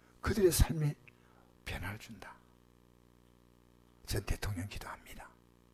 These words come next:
야당, 여당 지도자 기도합니다.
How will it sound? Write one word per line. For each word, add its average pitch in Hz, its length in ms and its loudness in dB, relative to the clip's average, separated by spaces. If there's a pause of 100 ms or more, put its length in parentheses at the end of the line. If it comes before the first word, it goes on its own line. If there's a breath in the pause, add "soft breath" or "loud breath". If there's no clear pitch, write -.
(880)
야당, 101 340 2
여당 101 200 0
지도자 98 300 -4
기도합니다. - 640 -12